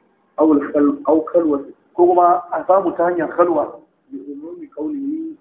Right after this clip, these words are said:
Speaker 1: تعالى.
Speaker 2: Ko da ainihin saduwa bai faru ba,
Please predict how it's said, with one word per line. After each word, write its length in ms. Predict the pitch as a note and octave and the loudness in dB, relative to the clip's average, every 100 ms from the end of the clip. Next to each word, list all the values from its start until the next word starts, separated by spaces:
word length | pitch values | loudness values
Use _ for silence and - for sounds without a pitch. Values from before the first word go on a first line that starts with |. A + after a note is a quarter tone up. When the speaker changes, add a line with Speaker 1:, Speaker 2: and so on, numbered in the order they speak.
| _ | _
Speaker 1:
تعالى. 400 | - A2 C3 C3 - _ _ _ _ _ _ _ _ | -10 -4 -4 -4 -8 _ _ _ _ _ _ _ _
Speaker 2:
Ko 200 | - G3+ G#3+ | -2 0 4
da 180 | E3 - | 2 2
ainihin 400 | E3+ E3 F3 E3+ | -2 0 -2 0
saduwa 360 | D3+ C#3+ E3+ | 0 2 0
bai 100 | D#3+ | 0
faru 260 | - C3+ D#3 | 0 -2 0
ba, 220 | F3+ - | 0 -2